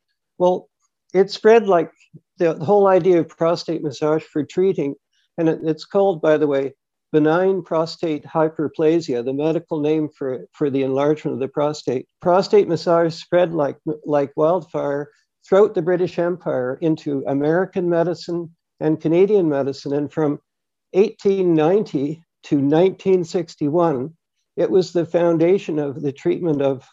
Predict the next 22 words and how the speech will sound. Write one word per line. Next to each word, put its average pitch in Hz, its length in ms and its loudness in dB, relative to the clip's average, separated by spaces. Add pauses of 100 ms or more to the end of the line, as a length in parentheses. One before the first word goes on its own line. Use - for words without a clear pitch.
(240)
this 156 220 0
problem 147 420 0
with 127 180 -6
the 151 100 -10
prostate. 147 600 -4 (920)
It 95 140 -2
was 165 160 6
abandoned 185 580 4
in 165 120 2
both 180 300 0
Canada 190 280 0
and 180 120 2
the 170 220 0
U 175 80 2
S 170 380 -4
in 160 260 -2
favor 175 380 2
of 160 140 -2
surgery 180 580 -4
in 151 320 0
nineteen 151 580 -2
sixty-one. 151 840 -4